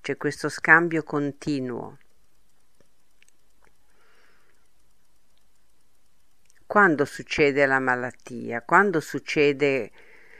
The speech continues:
l-, il distacco da-, dal corpo, proprio quando noi non ci ricordiamo di essere parte di questo corpo, ci sentiamo isolati, ci sentiamo io,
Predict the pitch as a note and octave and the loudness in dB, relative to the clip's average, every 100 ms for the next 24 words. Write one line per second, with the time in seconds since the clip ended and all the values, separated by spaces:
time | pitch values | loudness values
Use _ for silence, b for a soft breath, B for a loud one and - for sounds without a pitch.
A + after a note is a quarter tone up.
0 | b b b b b b b - - - | b b b b b b b -20 -20 -20
1 | - - C#3 D3+ D#3 - F3 D#3+ C#3+ D#3 | -20 -8 0 2 2 2 0 0 -2 -6
2 | - - - C3 - - - A2+ A2 b | -8 4 8 8 6 -10 -6 -6 -8 b
3 | b b b b b - B2+ C3 B2+ - | b b b b b -4 4 4 4 -2
4 | - C3 D3 C3+ C3+ - B2 G#2 A2+ - | -8 0 4 4 2 0 2 2 -2 -12
5 | - A#2+ - G3 G#3 F3 - F3+ F3 E3+ | -14 -10 -2 0 2 -2 4 4 4 2
6 | E3+ F#3+ A3+ G#3 G3+ F#3+ F#3+ E3 - E3 | 2 2 2 2 -2 -2 -2 -2 -4 -6
7 | D3+ D#3 D#3 G3 G3 D3+ D3 D3+ - E3 | 0 4 4 4 -2 0 -2 -2 -2 -2
8 | D#3+ - E3+ D3 C#3 A#2+ - A#2 C3+ - | -2 0 6 6 6 0 -10 -10 -10 -10
9 | A#2+ - A#2 - A#2+ A#2 - B2+ - C#3 | -10 -10 -10 -6 -6 -8 -12 -14 -10 -10
10 | - D3+ C#3+ D#3+ D#3 D#3 D3 C3+ C3+ B2+ | -2 -2 6 8 8 6 -2 0 -2 0
11 | A2 G#2 - - A#2+ - C3 C#3+ C#3 D3 | 0 -2 -8 -16 -16 -14 -10 -6 -4 2
12 | C#3+ C#3 C#3 - D#3 D3+ E3 F#3 G3 | 4 4 -2 -6 -8 -6 -6 -4 -4